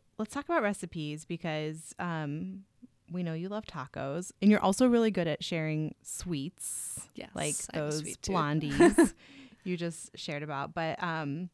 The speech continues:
Speaker 1: what are some of your favorite recipes, or are you currently in development of certain types of recipes or anything you wanna highlight for us?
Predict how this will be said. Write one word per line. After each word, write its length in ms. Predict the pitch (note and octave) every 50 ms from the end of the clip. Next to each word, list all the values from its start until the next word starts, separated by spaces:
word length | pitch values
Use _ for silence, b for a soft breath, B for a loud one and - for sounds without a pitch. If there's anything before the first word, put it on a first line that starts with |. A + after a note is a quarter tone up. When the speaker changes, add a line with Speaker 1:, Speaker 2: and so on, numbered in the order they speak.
| _ _ _ -
Speaker 1:
what 140 | F#3 G3 A#3
are 60 | B3
some 160 | - C#4+ C4+
of 140 | B3+ G#3 F3
your 220 | E3+ E3 F3 F#3
favorite 380 | F3+ - G3+ F#3+ F#3 F#3+ F3+ -
recipes, 720 | - F3+ - - F3 - - F#3+ F3+ F3 F3 F3 F3 E3+
or 240 | - E3 D#3+ D#3+ D#3+
are 120 | - -
you 120 | D#3+ D#3+ D#3+
currently 400 | - - F3 E3 D#3+ D#3+ E3 E3
in 80 | E3
development 560 | D#3+ D#3+ D3+ C#3+ C#3+ C#3+ - D3+ D3 D3 D3+ D3
of 380 | C#3 C#3 C#3 C#3 D3+ D3 - -
certain 240 | - - - - B2
types 260 | - F#3+ G#3+ - -
of 100 | G#3+ G3 -
recipes 520 | F#3 F3+ - - - - F#3+ F3 F3 -
or 60 | F3+
anything 280 | - D#3+ D#3+ - E3+ E3
you 60 | E3
wanna 140 | D#3+ D3+ D#3
highlight 360 | C#3+ - C#3 D3 D#3+ E3 - -
for 120 | - A#3
us? 380 | A#3 B3 B3 - - - -